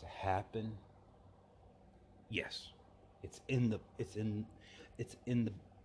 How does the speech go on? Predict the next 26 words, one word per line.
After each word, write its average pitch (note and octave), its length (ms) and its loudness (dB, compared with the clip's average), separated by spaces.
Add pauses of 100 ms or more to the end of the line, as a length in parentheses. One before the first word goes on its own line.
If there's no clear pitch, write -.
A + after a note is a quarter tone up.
(160)
the B2 60 0
Bible G#2 460 2 (140)
I A#2 100 6
got G2+ 240 4
in F#2+ 200 -2
front A2+ 180 4
of F#2+ 60 0
me. E2 100 -6 (580)
Everything D3 520 0
that C#3 200 6
has C3 200 0
happened - 460 0 (1040)
from F#2 140 -2
the E2+ 80 -6
time A#2+ 380 2
Jesus G#2+ 380 -2
came, G2+ 420 -2
from G2 200 -2
the F#2 60 -6 (640)
time G#2+ 260 2
in G#2 80 0
the G2+ 80 0
Garden G2+ 440 6 (120)
of G2 140 2
Eden, G#2+ 340 2 (1900)
everything F2 580 0